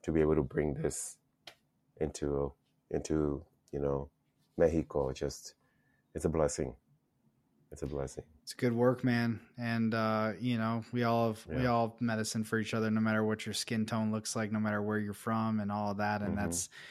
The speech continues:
Speaker 2: sometimes with the divide and conquer society we live in, it's easy to get caught up in that narrative. But when we can really get to the heart, hearts speak to heart. It doesn't matter what you look like on the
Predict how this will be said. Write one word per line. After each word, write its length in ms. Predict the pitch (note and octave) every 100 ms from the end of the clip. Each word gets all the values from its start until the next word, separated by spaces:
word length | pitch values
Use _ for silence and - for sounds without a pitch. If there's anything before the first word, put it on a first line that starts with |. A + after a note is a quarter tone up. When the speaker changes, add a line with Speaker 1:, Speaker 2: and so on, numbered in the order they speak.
| -
Speaker 2:
sometimes 720 | - A#2+ A2+ A#2 A2 G#2 - B2
with 240 | A#2+ -
the 100 | A2+
divide 520 | G#2+ G#2 A2 A2 A2+
and 120 | G#2+
conquer 680 | G2 A2 A2 A2+ A2 G#2+ G2+ - -
society 640 | - B2+ - A#2 A2 A2 A2
we 120 | A2
live 260 | G#2+ A2 A2
in, 120 | G#2+
it's 240 | G#2 -
easy 340 | A2+ G#2+ G#2+ G#2+
to 160 | G#2+
get 220 | G#2 G2+
caught 240 | - A2 A2
up 180 | A2 A2
in 80 |
that 160 | G#2+ G#2+
narrative. 580 | G#2+ G#2+ A2 G#2 G2+ G2
But 180 | A#2 G#2+
when 140 | G#2+ A2
we 80 |
can 160 | G#2+ A2
really 200 | A2 A2
get 180 | A2 G#2+
to 100 | G#2+
the 100 | G2+
heart, 320 | - A2 G#2+ _
hearts 320 | - A#2+ A2+ -
speak 300 | - A2 -
to 80 |
heart. 300 | G#2 G#2+ G2+ A2
It 240 | - B2
doesn't 240 | A#2+ A2
matter 260 | G#2+ A#2 A2+
what 220 | A#2 A#2
you 80 | C3
look 200 | A#2+ A2+
like 160 | A#2+ A#2
on 120 |
the 100 | A2+